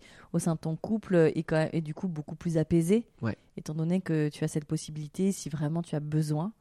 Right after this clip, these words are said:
Speaker 2: Ouais.
Speaker 1: euh, d'avoir, euh, un amant, euh, une maîtresse.
Speaker 2: Ça pourrait.
Speaker 1: Ça pourrait.
Speaker 2: Ça pourrait, ça s'est pas encore trouvé,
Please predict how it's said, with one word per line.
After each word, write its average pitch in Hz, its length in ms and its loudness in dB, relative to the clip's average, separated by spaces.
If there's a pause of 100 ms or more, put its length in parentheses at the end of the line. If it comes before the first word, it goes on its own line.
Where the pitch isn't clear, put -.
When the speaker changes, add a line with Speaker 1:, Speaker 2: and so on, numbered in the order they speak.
(200)
Speaker 2:
Ouais. 120 200 0 (200)
Speaker 1:
euh, 151 160 2
d'avoir, 156 480 4
euh, 151 60 4
un 143 160 0
amant, 160 500 2
euh, 147 80 2 (560)
une 180 120 4
maîtresse. 202 540 2 (640)
Speaker 2:
Ça 131 160 6
pourrait. 113 420 4 (200)
Speaker 1:
Ça - 180 4
pourrait. 143 340 -2 (180)
Speaker 2:
Ça 127 180 4
pourrait, 127 360 4
ça 143 140 2
s'est 127 180 2
pas 165 120 6
encore 160 320 2
trouvé, 160 560 6